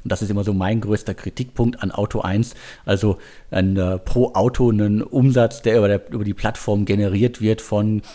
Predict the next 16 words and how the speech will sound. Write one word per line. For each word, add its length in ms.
nicht 220
mal 260
sechstausend 680
Euro. 440
Das 160
heißt, 340
wir 140
reden 240
hier 260
in 200
vielen 320
Fällen 360
halt 140
einfach 260
mal 200
von, 360